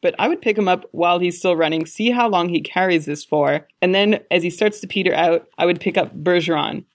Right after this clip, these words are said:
If he's worried that Bergeron is going to be gone by that time, I might even take Bergeron now over Stewart. So I would take MacArthur and Stewart and then swap for Bergeron soon.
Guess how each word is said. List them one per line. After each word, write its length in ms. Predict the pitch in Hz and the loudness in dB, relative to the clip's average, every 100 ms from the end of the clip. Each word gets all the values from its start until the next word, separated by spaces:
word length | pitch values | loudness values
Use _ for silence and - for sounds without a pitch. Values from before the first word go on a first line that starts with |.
| _ _ - | _ _ -2
If 140 | 208 | 2
he's 200 | 247 190 | 2 0
worried 340 | 180 196 175 | 0 2 2
that 160 | 160 156 | 2 2
Bergeron 360 | 175 165 165 160 | 2 2 0 0
is 100 | 156 | 0
going 200 | 160 165 | -2 -2
to 100 | 151 | -2
be 100 | 151 | 0
gone 440 | 147 170 165 170 | 0 2 2 0
by 180 | 170 170 | 0 0
that 180 | 170 - | 0 -2
time, 400 | 180 170 160 - _ _ | -4 -4 -4 -8 _ _
I 100 | 170 | 0
might 160 | 196 214 | 2 2
even 180 | 220 208 | 2 0
take 200 | 190 185 | -2 0
Bergeron 540 | 170 170 160 160 156 156 | 0 0 0 -2 -4 -2
now 500 | 160 156 143 139 - | 2 2 0 -2 0
over 280 | 170 160 156 | 0 2 -2
Stewart. 360 | - 165 131 | -2 -4 -2
So 100 | - | 0
I 100 | 165 | 2
would 120 | 180 | 2
take 300 | 180 175 165 _ _ _ 165 | 2 0 -2 _ _ _ -4
MacArthur 640 | 165 202 196 214 208 208 208 _ _ _ | -2 0 0 2 0 0 -6 _ _ _
and 220 | - 156 147 | -6 -4 -6
Stewart 560 | - 240 247 269 262 - | -2 0 2 0 -2 -4
and 100 | 170 | 0
then 140 | 175 | 0
swap 300 | 170 180 - | 0 -2 -2
for 80 | 190 | -2
Bergeron 480 | 156 170 165 160 151 | 0 0 2 -2 -2
soon. 420 | - 226 240 247 | -2 0 2 0